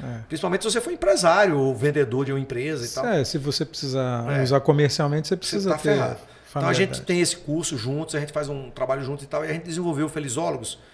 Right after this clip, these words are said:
Speaker 1: Quando eu, é, é, criei a marca, foi depois que eu comecei a estudar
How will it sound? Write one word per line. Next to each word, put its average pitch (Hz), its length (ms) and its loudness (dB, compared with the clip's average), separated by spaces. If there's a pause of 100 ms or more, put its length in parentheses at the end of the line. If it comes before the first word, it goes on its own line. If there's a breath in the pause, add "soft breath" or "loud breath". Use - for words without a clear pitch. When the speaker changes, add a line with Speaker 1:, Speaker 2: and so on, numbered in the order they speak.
(220 loud breath)
Speaker 1:
Quando 147 260 2
eu, 143 360 4
é, 135 340 -2
é, 123 40 -4
criei 143 420 0
a 131 80 0
marca, 165 380 -4
foi - 160 -10
depois 170 240 -6
que - 60 -2
eu 180 40 -6
comecei 185 300 0
a 180 40 4
estudar 160 600 0